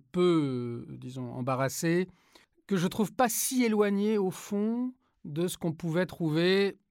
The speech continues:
dans ce cinéma politique des, italien, notamment italien, mais pas seulement des années soixante-dix, auquel il est fait un peu référence ici, parce qu'il y a le nom de Francesco Rosi qu'on entend, euh, je crois, à la télévision ou à la radio au début,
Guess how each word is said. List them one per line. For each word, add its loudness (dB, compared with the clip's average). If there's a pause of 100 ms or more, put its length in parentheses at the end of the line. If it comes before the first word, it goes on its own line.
(100)
dans -4
ce -6
cinéma 0
politique -6
des, -8 (360)
italien, 0
notamment -2
italien, -8
mais -10
pas -10
seulement -8
des -8
années -8
soixante-dix, -8 (480)
auquel -6
il -6
est -6
fait -14
un -8
peu -4
référence -4
ici, -12
parce -18
qu'il -12
y -10
a -10
le -8
nom -6
de -8
Francesco -12
Rosi -8
qu'on -6
entend, -8
euh, -10 (300)
je -20
crois, -8
à -8
la -10
télévision -6
ou -4
à -6
la -8
radio -8
au -6
début, -2